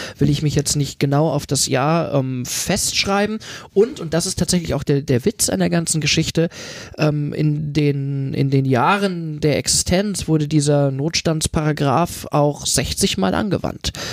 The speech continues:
Also de facto hat jeder Präsident in den U S A im Rahmen seiner Amtszeit schon mal, ähm, diesen Notstand ausgerufen. Das erste Mal natürlich durch,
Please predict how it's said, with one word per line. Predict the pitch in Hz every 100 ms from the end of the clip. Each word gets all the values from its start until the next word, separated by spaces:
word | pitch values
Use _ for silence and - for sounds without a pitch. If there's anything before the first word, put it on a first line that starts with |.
| -
Also | 147
de | 151
facto | 147 170 - 180
hat | 160 143
jeder | 151 196
Präsident | 196 - 160 156 139 156 190
in | 170
den | 165
U | - 160
S | 147
A | - 120 170
im | - 143
Rahmen | 147 156
seiner | 151 139 92
Amtszeit | 131 - - 175 185 - - -
schon | - - 160 160
mal, | 156 151 160 160 160
ähm, | 160 - 147 151 151
diesen | 151 147
Notstand | 143 139 143 131
ausgerufen. | 165 220 - 170 175 180 175 - -
Das | 156 -
erste | 151 - 175
Mal | 160 165 165
natürlich | 156 151 - 156 156 - -
durch, | 151 143 147 -